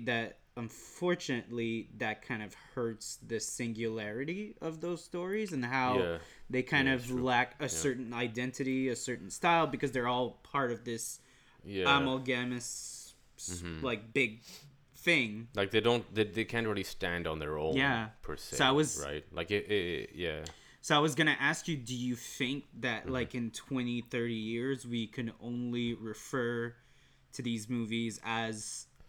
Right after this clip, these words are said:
Speaker 1: these big
Speaker 2: One
Speaker 1: event?
Speaker 2: overarching story.
Speaker 1: Or
Speaker 2: Yeah.
Speaker 1: do you think
Speaker 2: I
Speaker 1: we
Speaker 2: mean,
Speaker 1: could
Speaker 2: that, that
Speaker 1: have,
Speaker 2: is
Speaker 1: like, some of these that pop out and are able to stand
Speaker 2: Mm-hmm.
Speaker 1: up on their own and be remembered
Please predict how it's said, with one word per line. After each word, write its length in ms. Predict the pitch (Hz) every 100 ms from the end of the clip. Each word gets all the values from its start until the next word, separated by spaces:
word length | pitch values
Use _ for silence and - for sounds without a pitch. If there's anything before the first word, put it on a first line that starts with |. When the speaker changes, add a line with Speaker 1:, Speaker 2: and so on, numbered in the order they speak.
| - - - 120 117
Speaker 1:
these 680 | 123 120 117 110 104 - - - 120 110
big 380 | 127 120 107 - - -
Speaker 2:
One 300 | - 90 90
Speaker 1:
event? 460 | 139 123 131 131 135
Speaker 2:
overarching 640 | 85 80 82 80 - 76 76
story. 420 | - 78 73 78
Speaker 1:
Or 240 | 151 190
Speaker 2:
Yeah. 60 | 226
Speaker 1:
do 100 | 196
you 120 | 185
think 280 | 180 185 175
Speaker 2:
I 40 |
Speaker 1:
we 80 | 190
Speaker 2:
mean, 80 | 131
Speaker 1:
could 160 | 165 139
Speaker 2:
that, 60 |
that 60 | 123
Speaker 1:
have, 280 | 147 151 151
Speaker 2:
is 40 | 143
Speaker 1:
like, 240 | 139 123
some 460 | - - 165 156 147
of 180 | 127
these 300 | 120 131 123
that 320 | 117 123 113 - _ _ -
pop 260 | 147 117
out 380 | 170 165 135 -
and 340 | 127 127 123 123
are 240 | 123 123 120
able 340 | 123 120 120
to 160 | - 131
stand 340 | - 131 120
Speaker 2:
Mm-hmm. 100 | 117
Speaker 1:
up 120 | -
on 160 | 120 117
their 180 | 117 113
own 360 | 127 127 120
and 360 | 110 120 117 117
be 140 | 120
remembered 720 | 120 113 117 117 113 110 110